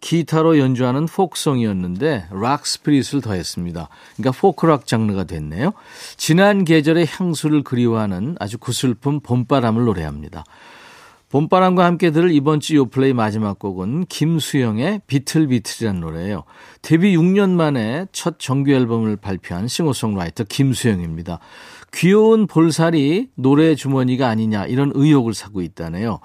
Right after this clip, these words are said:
이른바 싱어볼 라이터로 불리는 가수 김수영의 신곡인데요. 인디 씬에서는 아주 기타 잘 치는 가수로 통한답니다.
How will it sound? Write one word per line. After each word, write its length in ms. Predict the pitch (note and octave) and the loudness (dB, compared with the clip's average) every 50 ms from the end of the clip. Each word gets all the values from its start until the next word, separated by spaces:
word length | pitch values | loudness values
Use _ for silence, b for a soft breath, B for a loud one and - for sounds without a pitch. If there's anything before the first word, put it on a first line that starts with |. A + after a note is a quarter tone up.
| B B B B B B B | B B B B B B B
이른바 540 | C3 C3 D3+ D#3+ D#3 D3+ C#3 C#3+ E3 F#3+ F3 | 0 0 2 2 4 4 4 4 2 0 -2
싱어볼 760 | - - - G3+ G3+ G3+ G3+ G3 D#3+ C#3+ E3+ F3+ F3+ E3 C#3+ | -4 -6 -2 0 0 2 2 2 2 4 4 4 4 4 4
라이터로 500 | B2+ B2 B2+ C3 B2 - C3+ B2+ B2 G#2+ | 4 4 2 0 0 -2 -2 -2 -2 -2
불리는 460 | G#2 G#2+ G#2 G2+ G2 G2+ A2+ D3 F#3 | -2 -4 -4 -4 -4 -4 -4 -6 -6
가수 320 | - - G#2+ G2+ - A#2 | -6 -6 -8 -8 -8 -10
김수영의 640 | - - - C#3 C#3 C3+ A#2 - - A#2+ G#2+ G#2 A2 | -8 -4 -2 0 0 0 -2 -2 -2 -2 -2 -2 -2
신곡인데요. 760 | - - - G#3+ G3 D#3 B2 G2+ F#2 E2+ D#2+ E2+ G2+ D#3 A3 B B B B B B B B B B B B B | -2 -2 -2 0 0 0 0 0 -2 -6 -6 -4 -2 -2 -2 B B B B B B B B B B B B B
인디 380 | B2+ D#3 F#3 G3+ F#3 G#3+ G#3 | 2 2 2 4 4 2 2
씬에서는 800 | E3 - - G3+ G3+ F#3+ F#3+ E3+ C3+ E3 F#3 G3 F3 D3+ E3 F#3 F3+ | 0 0 0 2 2 2 2 2 2 0 2 2 2 2 0 0 -2
아주 200 | - C3 C#3+ E3 | -4 -4 -6 -6
기타 320 | - - D#3+ D3 - F#3 | -2 -2 -2 2 2 0
잘 200 | E3 D#3+ D#3 D#3 | 2 2 0 0
치는 280 | C#3 - D#3 D#3 D#3 C#3 | 0 0 0 0 0 0
가수로 360 | A#2+ A#2+ A#2+ A2+ G#2 B2+ B2+ | 0 -2 -2 -2 -2 -4 -6
통한답니다. 800 | - - D#3+ D3+ B2+ A2 G2 F#2 E2+ F2 E2+ E2+ F2+ F2+ E2+ | -4 -4 -4 -2 -2 -2 -2 -4 -6 -6 -8 -8 -8 -8 -10